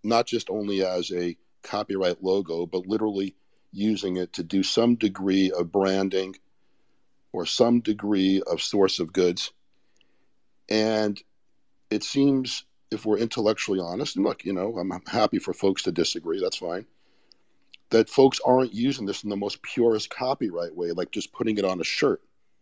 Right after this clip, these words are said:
but they're starting businesses, you know, doing services, um, maybe even branding themselves that way. And now you start getting into the Lanham Act.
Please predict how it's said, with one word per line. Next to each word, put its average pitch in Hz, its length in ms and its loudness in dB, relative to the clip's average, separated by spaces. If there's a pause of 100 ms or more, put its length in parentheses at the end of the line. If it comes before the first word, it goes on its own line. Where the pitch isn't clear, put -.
(460)
but 95 100 -6
they're 90 100 0
starting 92 420 0
businesses, 90 760 -4 (920)
you 95 120 -4
know, 82 100 0
doing 87 300 0
services, 92 840 0 (840)
um, 87 640 -2
maybe 95 280 2
even 90 180 0
branding 92 400 4
themselves 90 640 2 (720)
that 87 300 0
way. 92 260 2 (920)
And 120 300 4
now 131 260 2
you 135 120 -2
start 123 280 -2
getting 113 260 -2
into 107 200 -6
the 107 100 -6
Lanham 147 400 -4
Act. - 260 -20